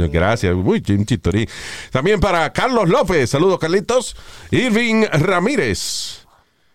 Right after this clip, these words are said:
Speaker 2: Zaid Nastanosh.
Speaker 1: I know, it's hard.
Speaker 2: Or maybe Ze-, Sedna.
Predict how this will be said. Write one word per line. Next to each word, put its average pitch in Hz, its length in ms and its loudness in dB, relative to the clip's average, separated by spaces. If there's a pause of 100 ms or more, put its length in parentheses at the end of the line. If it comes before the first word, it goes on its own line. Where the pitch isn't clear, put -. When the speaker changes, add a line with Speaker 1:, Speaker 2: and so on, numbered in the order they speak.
(240)
Speaker 2:
Zaid 185 600 0 (1500)
Nastanosh. 160 1200 0 (420)
Speaker 1:
I 170 140 -10
know, 156 280 -12
it's 139 160 -16
hard. 123 240 -12 (1700)
Speaker 2:
Or 123 480 2 (100)
maybe 135 320 2
Ze-, 139 520 2 (580)
Sedna. 139 800 0